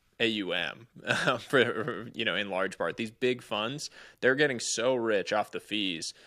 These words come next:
off these funds that returns, it's kind of a different story. Um, the accumulation of capital is the, is the industry that you're, you're really in, in some of these cases on the big scale. Um, so I think there's a lot, there's a,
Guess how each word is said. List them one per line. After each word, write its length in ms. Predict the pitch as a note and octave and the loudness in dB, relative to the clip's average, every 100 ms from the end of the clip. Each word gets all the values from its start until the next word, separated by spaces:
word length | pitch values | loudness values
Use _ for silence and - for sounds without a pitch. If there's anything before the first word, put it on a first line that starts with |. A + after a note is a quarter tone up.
| - - | -20 -8
off 220 | G#2 A2 | -4 -2
these 200 | - G2+ | -2 -6
funds 500 | - G2+ A2 D3+ - - - | -4 -4 -4 -6 -10 -12 -8
that 460 | - A#2 A2+ G#2 - - _ - | 4 6 6 4 -2 -20 _ -2
returns, 760 | A#2+ A#2 D3+ E3 F#3+ F#3+ - | -2 0 0 0 -2 -4 -6
it's 120 | D#3 | -6
kind 220 | - D#3 D3+ | -2 0 2
of 60 | |
a 40 | C#3 | 2
different 300 | C3+ C3 - | 0 -2 -4
story. 440 | C#3 B2+ B2 - - | 0 2 0 -2 -4
Um, 400 | B2 G#2+ G2 G2 | 0 2 2 0
the 120 | G#2+ | -2
accumulation 600 | G#2+ C#3 C#3+ A#2 A2+ A2 | -2 -6 -2 0 0 -2
of 100 | - | -6
capital 520 | - A#2+ - G2 F#2+ | 0 0 2 0 0
is 140 | F2+ A#2 | -2 0
the, 280 | G#2+ E2+ | 0 0
is 120 | - G2 | -4 -6
the 160 | F#2+ | -4
industry 420 | G#2 G#2 - F#2 | -4 -6 -6 -6
that 140 | E2 D#2+ | -6 -4
you're, 340 | F#2+ E2+ F#2 - | -2 -2 -4 -6
you're 160 | G#2 | -6
really 340 | F#2+ G#2 F#2+ F2+ | -2 -2 -2 -4
in, 180 | G2+ A#2 | -4 -6
in 120 | A#2+ | -6
some 160 | B2 | -4
of 100 | B2 | -4
these 160 | B2+ B2+ | -6 -4
cases 420 | - B2 B2+ B2 | -2 -2 -4 -2
on 140 | G#2+ G#2+ | -2 -4
the 60 | |
big 240 | F2+ G2+ - | -4 -6 -2
scale. 340 | C3+ C#3+ C#3 - - - | 0 2 0 -8 -20 -4
Um, 540 | A2 A2 G2+ F2+ F#2 - | 2 4 4 0 -2 -10
so 160 | - G#2 | -2 0
I 60 | B2+ | 2
think 180 | G#3 | 0
there's 160 | E3+ B2 | 0 0
a 40 | |
lot, 360 | G#2 G#2 G#2+ G#2+ | 0 0 2 2
there's 200 | A2 | 2
a, 60 | A2+ | -2